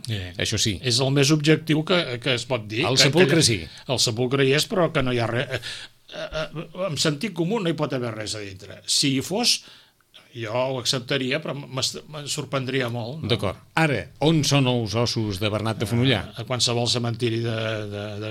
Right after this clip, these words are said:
Speaker 1: Vilafranca i potser hi han fet una casa a sobre. Vull dir, els, els cementiris antics
Speaker 2: No hi pensaven tant, en
Speaker 1: No,
Speaker 2: aquesta
Speaker 1: no,
Speaker 2: qüestió.
Speaker 1: els cementiris
Speaker 2: Ja.
Speaker 1: antics, quan desapareixien,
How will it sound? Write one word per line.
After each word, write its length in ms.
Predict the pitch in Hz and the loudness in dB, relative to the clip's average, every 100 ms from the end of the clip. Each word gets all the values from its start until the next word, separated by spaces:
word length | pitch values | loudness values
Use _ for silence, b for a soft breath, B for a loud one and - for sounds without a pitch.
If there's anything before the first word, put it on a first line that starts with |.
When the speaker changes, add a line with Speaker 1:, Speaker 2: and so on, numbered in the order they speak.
| 107 | -6
Speaker 1:
Vilafranca 840 | 113 110 104 123 117 131 143 147 | -4 -2 -2 -2 0 0 2 0
i 300 | 131 123 117 | 0 -2 -2
potser 240 | 123 113 120 | -4 0 0
hi 60 | |
han 80 | 120 | 0
fet 140 | 120 120 | -2 -2
una 140 | 117 117 | -2 -2
casa 160 | 107 | 0
a 80 | 101 | 2
sobre. 300 | 120 101 110 117 - _ _ _ _ _ _ _ _ _ _ - | 0 -2 -6 -8 -18 _ _ _ _ _ _ _ _ _ _ -14
Vull 160 | 107 98 | -10 -8
dir, 140 | 101 98 | -6 -6
els, 220 | 107 101 | -2 -2
els 220 | 120 117 - | -2 0 0
cementiris 460 | 151 156 208 180 175 | 0 2 2 2 0
antics 460 | 123 139 160 - - B B B B B B B B - - | 0 -2 0 -2 -4 B B B B B B B B -14 0
Speaker 2:
No 160 | 127 | 4
hi 80 | 139 123 | 4 4
pensaven 500 | 135 117 123 107 104 | 0 4 2 2 0
tant, 220 | 104 87 | 0 0
en 40 | 90 | 0
Speaker 1:
No, 100 | 160 | 2
Speaker 2:
aquesta 140 | 165 | 4
Speaker 1:
no, 80 | 165 | 4
Speaker 2:
qüestió. 200 | 165 123 | 4 2
Speaker 1:
els 40 | 120 | 2
cementiris 460 | 143 147 156 175 170 | 0 0 0 2 2
Speaker 2:
Ja. 100 | 170 | 2
Speaker 1:
antics, 320 | 165 165 - | 0 0 -2
quan 180 | - 143 | -2 -2
desapareixien, 760 | 139 131 123 120 104 165 131 | 0 -2 0 0 4 4 2